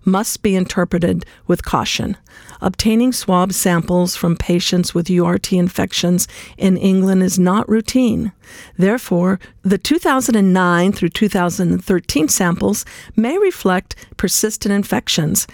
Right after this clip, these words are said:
in contrast to two thousand and fourteen samples, when clinicians were encouraged to submit swab specimens for scarlet fever case patients. Furthermore,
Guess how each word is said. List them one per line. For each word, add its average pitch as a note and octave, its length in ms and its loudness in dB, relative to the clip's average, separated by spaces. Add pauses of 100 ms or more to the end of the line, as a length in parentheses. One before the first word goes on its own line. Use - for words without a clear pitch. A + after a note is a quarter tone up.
(220)
in G3 180 0
contrast G3 640 -2
to F3 100 -4
two - 200 -2
thousand F3 380 0
and D#3+ 120 -2
fourteen A3+ 460 -2
samples, - 640 -4 (280)
when F3+ 200 2
clinicians F#3 600 0
were F3 180 2
encouraged F3 640 -2
to F3 80 0
submit F3 460 0
swab F3+ 400 0
specimens F3 760 -2 (280)
for - 120 -2
scarlet F3+ 420 -2
fever F3 320 0
case C#4 300 -2
patients. - 580 -4 (380)
Furthermore, A#3 680 2